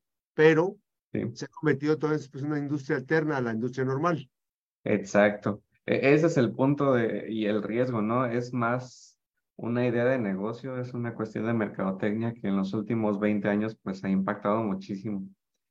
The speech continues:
Speaker 2: Tanto como para que muchos supermercados ya tengan su bloque de alimentos orgánicos, muchos negocios que se enfocan en la cuestión orgánica. Y, pues, a-, aquí esa es la limitante que tenemos en la investigación, ¿no?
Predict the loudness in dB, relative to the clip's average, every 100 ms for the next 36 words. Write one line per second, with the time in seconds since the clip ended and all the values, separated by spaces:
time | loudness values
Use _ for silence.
0 | _ _ -2 0 2 2 2 2 2 2
1 | 2 0 0 0 -4 -8 -8 -4 -2 -2
2 | 0 2 2 0 0 -2 -2 -2 2 2
3 | 2 -2 -4 -2 -6 -6 -4 -2 -2 0
4 | 2 2 2 -4 -4 0 0 0 -4 -4
5 | -6 -8 -20 _ _ _ -6 -4 -2 2
6 | 4 4 4 2 0 -6 -8 -8 -6 -4
7 | -4 -2 -2 -2 -4 -8 -8 -2 2 2
8 | 2 2 0 -2 -2 -2 -8 _ _ _
9 | _ 2 4 6 4 -2 -6 2 4 2
10 | -4 -8 -4 -2 0 0 2 0 0 -2
11 | -2 0 0 -2 -4 -6 -4 -4 -2 0
12 | 0 0 0 2 2 0 -2 -4 -2 -4
13 | -2 -4 -6